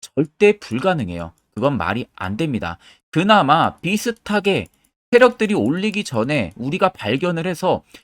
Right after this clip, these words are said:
세력의 열차를 타자는 겁니다. 그간 세력들한테 우리 돈 납부 굉장히 많이 했잖아요. 이제는 그만 납부하고 세력한테 돈을 뺏어 오자는 겁니다. 이 부분에 저와 함께 여러분들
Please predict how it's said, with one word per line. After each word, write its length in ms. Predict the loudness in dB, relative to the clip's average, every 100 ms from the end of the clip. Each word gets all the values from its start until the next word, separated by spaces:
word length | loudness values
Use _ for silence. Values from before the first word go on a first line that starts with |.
| _ _
세력의 520 | -2 0 0 -2 -2
열차를 800 | -2 -2 -4 -4 -4 -4 -6 -10 _ _ _ _
타자는 400 | -10 -4 -2 -2
겁니다. 440 | -2 -2 -4 -6 -6
그간 280 | 0 2 2
세력들한테 560 | 2 0 0 -2 -2
우리 440 | -2 -2 -2 -4 -8 _ _ _
돈 300 | 0 0 -4 _ _ _
납부 300 | -4 -2 -4
굉장히 440 | -2 -2 2 2 2
많이 380 | 0 -2 0 0
했잖아요. 560 | 0 -4 -4 -6 -8 -10 _ _
이제는 760 | -4 0 2 2 2 2 0 -4
그만 420 | -6 0 2 2
납부하고 920 | 0 -4 -6 -6 -4 -4 -2 -2 -4 -8 _ _ _ _
세력한테 360 | -4 -2 -2 -2
돈을 300 | -4 -4 -4
뺏어 280 | -6 -6 -6
오자는 480 | -6 -4 -2 -2
겁니다. 480 | -4 -6 -6 -10 -10 _ _ _ _ _ _ _ _ _ _ _
이 140 | -2 2
부분에 600 | 0 2 2 0 -2 -8 _ _ _
저와 360 | 0 4 6 6
함께 420 | 2 -2 -2 -2
여러분들 560 | -2 -4 -4 -6 -6